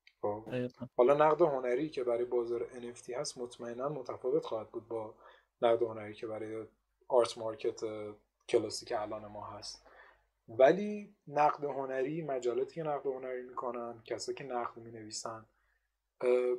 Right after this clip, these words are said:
Speaker 1: اینا ارزش آثار رو مشخص می‌کنن. یعنی تو وقتی می‌خوای یه اثر رو بخری، می‌بینی که آقا فلان منتقد راجبش نوشته، فلانی گفته. الان ان اف تی خیلی رو هواست و این اتفاقای عجیب غریب روش میفت-،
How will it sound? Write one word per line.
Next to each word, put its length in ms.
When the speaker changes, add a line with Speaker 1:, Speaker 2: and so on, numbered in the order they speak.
Speaker 1:
اینا 200
ارزش 500
آثار 300
رو 60
مشخص 560
می‌کنن. 320
یعنی 140
تو 120
وقتی 180
می‌خوای 240
یه 100
اثر 240
رو 80
بخری، 840
می‌بینی 280
که 120
آقا 240
فلان 320
منتقد 460
راجبش 400
نوشته، 460
فلانی 400
گفته. 340
الان 220
ان 100
اف 140
تی 120
خیلی 480
رو 160
هواست 640
و 60
این 120
اتفاقای 440
عجیب 300
غریب 320
روش 220
میفت-، 300